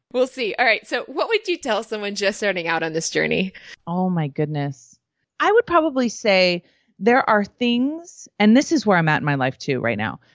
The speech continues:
Speaker 2: There are things that you don't know that you don't know. So if you can be open, and this is where I'm at in my life, this is, so it's the same for a beginner, same for someone that's been at it for many years, right? There are things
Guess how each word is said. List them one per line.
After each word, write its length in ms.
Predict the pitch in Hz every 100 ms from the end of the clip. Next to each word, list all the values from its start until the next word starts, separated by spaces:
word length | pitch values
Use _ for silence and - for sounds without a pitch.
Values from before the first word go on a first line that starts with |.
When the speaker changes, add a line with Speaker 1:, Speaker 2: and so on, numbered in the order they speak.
| _
Speaker 2:
There 200 | - 254
are 160 | 262 247
things 520 | - 190 196 233 240
that 200 | 180 -
you 260 | 165 180 208
don't 400 | 160 180 185 139
know 560 | 156 156 190 269 339 _ _ _
that 160 | 170 156
you 180 | 170 160
don't 260 | 156 135
know. 300 | 120 80 113 - _ _ _ _ _ _ _ 196
So 580 | - 226 202 185 170 - _ _ _ -
if 180 | 190 -
you 220 | 208 277
can 180 | - 349
be 180 | 254 -
open, 680 | 180 196 202 165 127 117 175 -
and 100 | 190
this 140 | 214 233
is 140 | 220
where 120 | 170
I'm 200 | 151 175
at 120 | 180 147
in 60 |
my 160 | 160 156
life, 220 | 165 175
this 200 | 220 202
is, 100 | 165
so 180 | - 170
it's 140 | 156
the 80 | 165
same 240 | - 190 185
for 80 | 180
a 40 |
beginner, 440 | 160 156 196 185 180
same 200 | 175 160
for 120 | 170
someone 240 | 175 165
that's 160 | 156 143
been 140 | 160
at 180 | 156 156
it 120 | 156 -
for 120 | 160
many 220 | 151 165 165
years, 360 | 160 147 143
right? 240 | 143 143 -
There 200 | 202 247
are 140 | 294
things 540 | 285 180 170 160 -